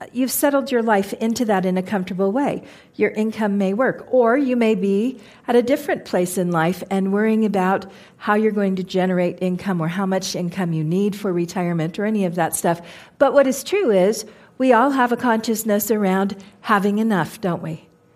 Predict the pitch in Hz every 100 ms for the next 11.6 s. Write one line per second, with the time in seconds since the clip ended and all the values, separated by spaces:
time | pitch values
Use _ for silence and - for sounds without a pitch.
0 | _ _ _ _ _ _ _ _ _ _
1 | _ _ _ 196 220 233 214 220 202 214
2 | 202 196 214 208 208 185 - 185 180 175
3 | 180 165 185 156 147 - _ _ _ _
4 | _ _ _ _ _ 220 220 202 208 214
5 | 214 226 214 202 233 220 240 240 233 202
6 | 220 233 240 339 - - - _ _ _
7 | _ _ _ _ _ _ - 196 247 254
8 | 254 254 262 240 269 262 156 - 185 202
9 | 208 214 233 247 240 226 220 220 269 269
10 | 220 240 240 240 240 220 196 185 175 160
11 | - - 147 135 -